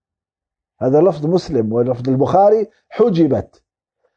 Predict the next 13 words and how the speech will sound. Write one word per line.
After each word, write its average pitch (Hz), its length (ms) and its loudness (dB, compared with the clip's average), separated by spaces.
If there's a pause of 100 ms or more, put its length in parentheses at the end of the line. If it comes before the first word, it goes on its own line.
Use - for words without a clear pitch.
(120)
"حفت - 760 -2
وحجبت 196 640 2
الجنة 202 580 2
بالمكاره 208 800 2 (440)
وحفت 190 540 2
النار 190 580 4 (320)
بالشهوات". 110 640 -2 (640)
الحديث 135 360 0
رواه 127 200 4
البخاري 135 600 0 (200)
ومسلم. 85 500 -10 (1500)
الأثر 233 320 2
الثاني، 190 640 0